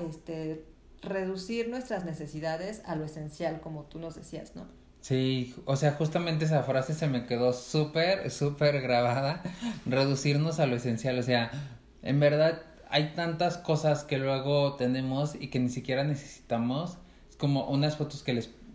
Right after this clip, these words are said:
Speaker 2: eh, compartimos en el Instagram de Ideas a Granel, que son fotos que, que Pau ha tomado, o sea, fotos como de su refri, que su refri, vayan a verlo y, y
Speaker 1: <laughs>
Speaker 2: está solo.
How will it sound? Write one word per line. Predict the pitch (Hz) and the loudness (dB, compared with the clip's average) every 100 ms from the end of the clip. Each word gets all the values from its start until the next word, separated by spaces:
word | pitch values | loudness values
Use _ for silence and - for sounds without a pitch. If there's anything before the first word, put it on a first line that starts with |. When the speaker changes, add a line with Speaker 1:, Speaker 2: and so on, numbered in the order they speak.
| - | -4
Speaker 2:
eh, | 110 113 104 104 | 0 0 0 -6
compartimos | - 110 110 117 120 123 | -6 -4 -4 0 0 0
en | 131 113 | 0 0
el | 110 | 0
Instagram | 110 131 123 120 | -2 -2 -2 0
de | 110 | -2
Ideas | 107 107 | -2 -4
a | 123 | -2
Granel, | 117 110 117 175 - - - - | -2 0 0 -2 -6 -18 -20 -10
que | - 120 120 117 113 113 110 - - 147 | 0 2 4 4 2 0 -2 -8 -14 -10
son | - 127 | -2 0
fotos | 120 139 143 - | 0 -4 -4 -6
que, | 131 107 - | -4 -4 -4
que | - | -6
Pau | 113 113 110 113 113 117 120 120 - | -2 2 2 0 -2 -2 -4 -8 -12
ha | - 113 | -4 -2
tomado, | 117 117 117 135 | 0 0 0 -2
o | 214 - - - - | -4 -8 -20 -20 -4
sea, | - 131 | 2 2
fotos | 143 139 147 | 2 -2 -4
como | - 170 143 | -4 -2 0
de | 127 | 0
su | 120 123 117 117 | -2 -2 0 0
refri, | 123 123 123 143 180 214 | 0 0 0 0 -2 -6
que | - | -6
su | 135 127 | -4 -2
refri, | 120 123 143 139 131 120 - - - - - | -2 -2 0 0 0 -2 -8 -20 -20 -18 -6
vayan | 110 127 147 151 | 2 4 4 2
a | |
verlo | 135 131 135 151 | 2 0 2 0
y, | 156 135 | 0 0
y | - - | 0 2
Speaker 1:
<laughs> | - | 2
Speaker 2:
está | - - 131 131 | 2 4 2 2
solo. | - 156 143 160 185 185 | 4 6 6 6 2 0